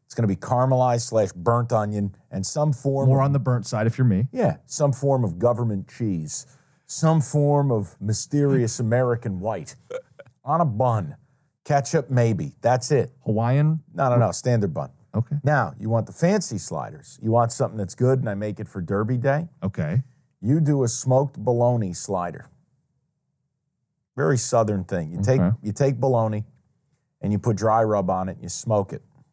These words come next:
Speaker 1: Then you take a sheet of the King's Hawaiian, you put it in a baking pan.
Speaker 2: Mm-hmm.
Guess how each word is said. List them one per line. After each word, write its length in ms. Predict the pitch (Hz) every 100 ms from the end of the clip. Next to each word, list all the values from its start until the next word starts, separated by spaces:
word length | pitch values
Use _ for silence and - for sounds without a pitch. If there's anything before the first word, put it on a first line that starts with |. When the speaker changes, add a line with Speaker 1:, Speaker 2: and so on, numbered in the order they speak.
| _ _ _ _ _ _ _ _ _
Speaker 1:
Then 340 | - 135 147 127
you 80 | 113
take 240 | - 113
a 40 |
sheet 460 | 101 - 151 143 127
of 80 | 104
the 60 | 101
King's 320 | 123 113 110
Hawaiian, 480 | 113 98 90 87 87 -
you 80 |
put 180 | 87 110
it 40 | 104
in 140 | 101
a 60 | 92
baking 400 | 101 95 - 78
pan. 260 | 82 76 -
Speaker 2:
Mm-hmm. 260 | 90 87 80